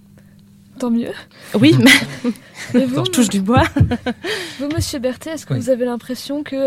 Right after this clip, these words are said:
Speaker 1: euh, parfois les hommes sont mieux représentés que les femmes dans vos laboratoires ?
Speaker 3: Dans les laboratoires en général ?
Speaker 1: Oui.
Speaker 3: C'est clair. Oui, c'est, c'est clair, il y a un biais, bien sûr. Et je, je dois, et c'est quelque chose, euh,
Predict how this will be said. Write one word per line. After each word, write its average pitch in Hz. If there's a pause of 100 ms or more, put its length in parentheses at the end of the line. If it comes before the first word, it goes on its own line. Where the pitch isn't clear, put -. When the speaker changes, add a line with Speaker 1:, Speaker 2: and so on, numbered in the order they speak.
(120)
Speaker 1:
euh, -
parfois 233
les 233
hommes 254
sont 240
mieux 233
représentés 240
que -
les 240
femmes 262
dans 240
vos 226
laboratoires ? 226 (720)
Speaker 3:
Dans 131
les 160
laboratoires 156
en 143
général ? 143 (100)
Speaker 1:
Oui. 247
Speaker 3:
C'est 139
clair. 110 (640)
Oui, 131
c'est, 123
c'est 120
clair, 120
il 117
y 117
a 117
un 120
biais, 131 (320)
bien 120
sûr. 156 (600)
Et 123
je, 147
je 131
dois, 143 (260)
et 110
c'est -
quelque 127
chose, 143
euh, 110